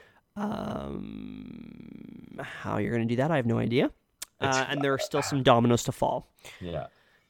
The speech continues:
Speaker 1: Um, they were in on Darcy Kemper, which the rumored deal was, like, Koskinen, a first,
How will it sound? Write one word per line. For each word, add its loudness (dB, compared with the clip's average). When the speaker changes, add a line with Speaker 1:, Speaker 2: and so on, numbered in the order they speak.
Speaker 1:
Um, -8
they -4
were 2
in 6
on 6
Darcy 4
Kemper, 2
which 0
the -2
rumored 0
deal 2
was, 4
like, -4
Koskinen, 0
a -6
first, -2